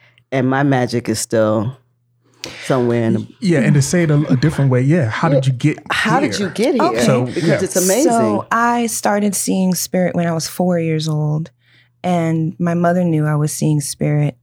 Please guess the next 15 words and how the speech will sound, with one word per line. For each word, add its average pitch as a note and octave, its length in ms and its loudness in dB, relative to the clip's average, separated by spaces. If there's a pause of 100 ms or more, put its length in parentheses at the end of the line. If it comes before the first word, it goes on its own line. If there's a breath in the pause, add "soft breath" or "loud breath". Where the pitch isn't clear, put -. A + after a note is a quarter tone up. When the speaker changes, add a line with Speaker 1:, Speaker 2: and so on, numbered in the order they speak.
(140)
Speaker 3:
And D3+ 260 0
my D3+ 200 0
family D3+ 640 0
is D3+ 140 -2
very F3 200 0
spiritual. D#3 440 0
I D3 100 0
come D#3 260 -2
from D3+ 240 -4
a D3+ 40 -2
long D#3 320 0
line D#3 420 0
of D3+ 480 -2
other F3+ 200 -2
practitioners. D3+ 1000 -2